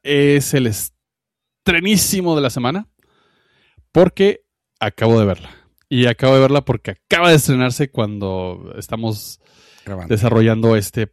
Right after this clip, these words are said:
Speaker 1: este episodio. Y se llama Venganza. Es la nueva película de Omar Chaparro. Ya les va.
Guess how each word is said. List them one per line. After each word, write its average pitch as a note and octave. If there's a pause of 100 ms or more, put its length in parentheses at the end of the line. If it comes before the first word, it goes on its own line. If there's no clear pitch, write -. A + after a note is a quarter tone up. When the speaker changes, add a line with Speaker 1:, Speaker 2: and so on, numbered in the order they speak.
Speaker 1:
este A#2
episodio. E3 (100)
Y A3+
se -
llama C#3+
Venganza. G2+ (640)
Es A2
la A2
nueva A2
película G#2+ (260)
de A#2 (320)
Omar G2+
Chaparro. - (2500)
Ya E3+
les E3+
va. B2